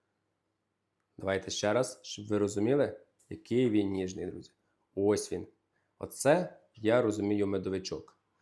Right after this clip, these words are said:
Ну що, будемо пробувати? Ну просто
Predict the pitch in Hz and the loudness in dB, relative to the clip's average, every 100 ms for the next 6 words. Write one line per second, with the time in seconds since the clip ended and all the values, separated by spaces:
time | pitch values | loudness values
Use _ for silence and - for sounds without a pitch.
0 | _ _ 104 104 101 101 113 123 147 135 | _ _ -6 -2 0 2 2 2 0 0
1 | 98 92 - _ _ _ _ _ _ _ | -2 -6 -12 _ _ _ _ _ _ _
2 | _ _ _ _ _ _ _ - _ _ | _ _ _ _ _ _ _ -20 _ _
3 | _ _ _ - _ _ _ _ _ _ | _ _ _ -20 _ _ _ _ _ _
4 | _ _ _ _ _ _ _ _ 113 110 | _ _ _ _ _ _ _ _ -4 -2
5 | 120 117 - 98 | 2 0 0 -8